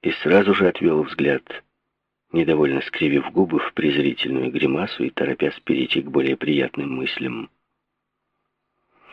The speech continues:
Да, вот еще, Мэтью, сын. Ну что ж, неплохой, неплохой малый.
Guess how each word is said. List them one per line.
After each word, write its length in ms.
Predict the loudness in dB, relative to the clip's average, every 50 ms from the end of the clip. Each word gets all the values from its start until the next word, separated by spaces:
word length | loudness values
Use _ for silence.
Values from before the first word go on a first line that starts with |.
| -20 -20 -20 -20 -20 -20 -20 _ _ _ _ _ _ _ -18
Да, 1000 | -14 -10 -8 -6 -4 -4 -4 -4 -4 -4 -2 -2 -2 -2 -2 -4 -4 -4 -6 -8
вот 320 | -8 -8 -8 -10 -8 -4 0
еще, 500 | 2 2 4 4 2 0 -2 -6 -10 -14 -16 -20 _ _ _ _ -20 -18 -12 -8
Мэтью, 880 | -6 -2 0 0 0 0 0 0 0 0 0 -2 -4 -4 -6 -8 -12 -16 _ _ _ _ _ _ _ _ _ _ _ _ _ _ _ _ _ _ _ -12
сын. 680 | -12 -10 -8 -4 -2 -2 0 0 0 -2 -2 -4 -8 _ _ _ _ _ _ _ _ _ _ _ _ _ _ _ _ _ _ _ _ _ _ _ _ _ _ _ _ _ _ _ _ _ _ _ _ _ _ _ _ _ _ _ _ _ _ -12
Ну 420 | -10 -8 -6 -6 -6 -6 -6 -4
что 360 | -4 -4 -4 -4 -4 -6 -4 -2
ж, 200 | -2 -2 -2 -2
неплохой, 640 | -2 -2 2 2 2 4 4 4 4 4 4 2
неплохой 580 | 0 -6 -6 -4 -2 0 0 2 2 2 2 0
малый. 600 | -2 -6 -8 -8 -8 -8 -8 -8 -8 -8 -10 -12